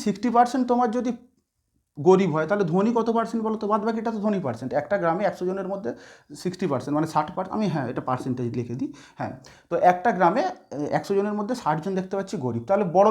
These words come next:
লোক কজন? রিচ কজন? রিচ তাহলে বাদ বাকিটা একশো, একশো থেকে তুমি চল্লিশ, ষাটটা বিয়োগ করো, মানে কত? ফর্টি পার্সেন্ট। এই ফর্টি পার্সেন্টটা নিশ্চয়ই বড় লোক, রিচ, তাই তো?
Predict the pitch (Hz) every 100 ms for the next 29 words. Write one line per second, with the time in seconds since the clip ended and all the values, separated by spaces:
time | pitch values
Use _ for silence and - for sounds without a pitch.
0 | 220 214 139 120 120 139 214 - 139 113
1 | 110 131 202 220 - 214 208 196 151 175
2 | 196 190 190 185 170 202 160 - 160 196
3 | 185 180 185 180 180 175 190 165 170 165
4 | 175 175 175 190 214 214 160 156 127 117
5 | - - - _ 170 - 190 185 180 180
6 | 190 - _ 156 151 160 160 196 202 196
7 | 202 196 196 190 202 160 160 165 175 185
8 | - - _ - - 151 175 - - _
9 | _ _ _ _ _ _ _ _ 208 175